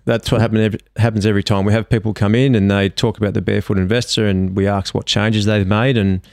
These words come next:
they've set the accounts up, and that's as far as it went, because it's not easy, and for a lot of people, it's not fun. So there's a lot of people that will read The Barefoot Investor and will do everything he does, and they'll research and they'll understand what their retirement needs to look like,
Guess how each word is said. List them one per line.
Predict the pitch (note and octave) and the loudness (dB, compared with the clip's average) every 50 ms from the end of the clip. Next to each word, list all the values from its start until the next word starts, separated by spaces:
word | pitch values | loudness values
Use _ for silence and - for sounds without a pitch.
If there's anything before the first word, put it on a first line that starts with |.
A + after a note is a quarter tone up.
| _ _ _ _ _ _ | _ _ _ _ _ _
they've | - - | -6 -4
set | - - A2+ - | -2 -2 -2 -2
the | G#2+ G2+ | -2 -4
accounts | F#2 - A2 G#2+ G#2 - | -2 0 -2 -2 0 -2
up, | A#2 G2+ - | -4 -2 -2
and | G#2 G2+ | 0 0
that's | G#2 G2 - - | 0 -2 -4 -8
as | - | -10
far | - - G#2 G2 | -6 -4 -2 -2
as | G2 F2+ F#2+ | -2 -2 -2
it | F2 | -2
went, | G2+ A2+ A#2+ G2+ - - | 0 -2 -2 -2 -2 -6
because | A2+ - - B2 A2+ - - - - _ _ _ _ _ _ _ | -4 -2 0 0 0 -2 -4 -8 -16 _ _ _ _ _ _ _
it's | - B2 - - | -4 -4 -2 0
not | C#3 D3+ E3 - - _ _ | 0 0 0 -2 -6 _ _
easy, | G#2+ G#2+ A#2+ B2+ B2+ D#3+ G#3 G#3+ G3 | 0 0 2 2 0 -2 -2 -2 -2
and | A#2+ A2+ A2+ - | 0 -2 0 0
for | - | 0
a | A2+ | 0
lot | G#2 A2+ C3 B2+ | 0 0 0 0
of | - | 0
people, | - A#2+ G#2 G2+ | -2 0 0 0
it's | F#2+ - - | -2 -2 -2
not | G#2+ G#2 - | -4 -4 -4
fun. | - - A2 G#2+ G#2 E2+ F2 - | -6 -4 -4 -4 -2 -4 -6 -6
So | - - A#2+ A2+ G#2+ G2+ G2+ - - - _ _ _ _ _ _ _ _ _ | -4 -2 -2 0 0 0 -2 -4 -8 -20 _ _ _ _ _ _ _ _ _
there's | _ C3+ B2 B2 | _ 2 2 2
a | C3+ | 2
lot | C#3+ D#3 E3+ | 2 2 0
of | F3 - | 0 0
people | D#3 C3+ B2 | 2 2 4
that | B2 A2 | 2 2
will | G#2+ | 2
read | G2 G2 G#2 A2 A#2+ | 2 2 2 2 0
The | A#2+ A2+ | 0 0
Barefoot | G2 G#2+ G2 F#2 - - G2+ | 0 0 -2 -2 -2 0 0
Investor | F#2 F#2 F#2 F#2+ G2 F#2+ - - - F#2+ F#2 E2+ - _ - | 2 2 2 2 0 -2 -2 -2 -2 -4 -4 -6 -8 _ -2
and | G#2+ G2+ F#2+ | -2 0 0
will | G2 G2+ | 0 0
do | F#2+ G#2 G#2 | 0 0 0
everything | B2 C3+ C#3+ B2+ B2 A2 G2+ | 2 0 0 0 2 2 2
he | F#2+ F2+ | 0 0
does, | - G#2 G2 G2 F#2+ G2+ G2 - - - - _ _ _ | 0 0 0 0 -2 -2 -4 -6 -8 -10 -20 _ _ _
and | A#2 G2 G2 G2 | -2 0 2 2
they'll | F#2+ F#2+ F#2+ F#2+ F#2 | 2 2 0 0 0
research | G2+ A2+ A#2 A2+ - - A2+ G#2+ G#2 G#2 - | 0 0 2 2 0 0 0 0 0 0 0
and | G2+ G2 | 0 0
they'll | F#2+ F#2+ | 0 0
understand | - - A2 G#2+ G#2+ G2+ - - G#2 G2+ | -2 -2 0 0 0 0 0 0 0 0
what | F#2+ G2 | 0 0
their | G2+ G2 F#2+ | 0 -2 -2
retirement | F#2 - - G2 F#2+ F#2 F#2 F#2 G2 | -2 -2 -2 -2 -2 0 -2 -2 0
needs | G2 F#2 F#2 - | 0 -2 -2 -2
to | - - | -4 -4
look | F#2+ G2 - - | -4 -4 -2 -2
like, | G#2 G2+ F#2+ F#2 F#2 | -4 -2 -2 -2 -4